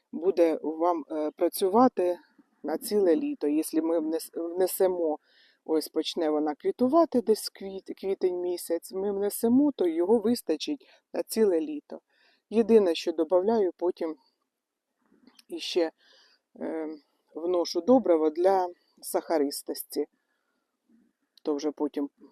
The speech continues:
покажу. Хоча я думаю, що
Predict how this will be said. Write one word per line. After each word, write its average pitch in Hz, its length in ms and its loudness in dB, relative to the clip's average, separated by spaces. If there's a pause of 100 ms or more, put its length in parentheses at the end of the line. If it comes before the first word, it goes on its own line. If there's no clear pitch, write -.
(340)
покажу. 147 580 -8 (3250)
Хоча 180 320 -2
я 156 180 0
думаю, 147 400 -4
що - 240 -8